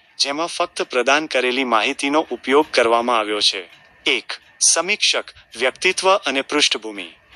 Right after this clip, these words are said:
સત્યનિષ્ઠ અને વિવેકશીલ સમીક્ષક. આનંદ શંકર ધ્રુવની છબી એક સત્યનિષ્ઠ અને વિવેકશીલ સમીક્ષકની છે,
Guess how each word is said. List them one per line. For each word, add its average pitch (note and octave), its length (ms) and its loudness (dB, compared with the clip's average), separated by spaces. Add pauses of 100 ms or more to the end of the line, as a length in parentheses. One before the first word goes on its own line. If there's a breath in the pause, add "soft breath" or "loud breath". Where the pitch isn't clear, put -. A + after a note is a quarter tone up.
(100)
સત્યનિષ્ઠ F#3+ 720 0
અને C#3+ 220 -2
વિવેકશીલ C3 540 0
સમીક્ષક. A#2+ 540 0 (320)
આનંદ G3 340 0
શંકર D#3+ 420 0
ધ્રુવની C3 420 -4
છબી A2 420 -4 (140)
એક D#3 140 -2
સત્યનિષ્ઠ C#3+ 720 -2
અને C#3 140 -2
વિવેકશીલ C3+ 540 0
સમીક્ષકની C#3 680 -2
છે, G2+ 280 -4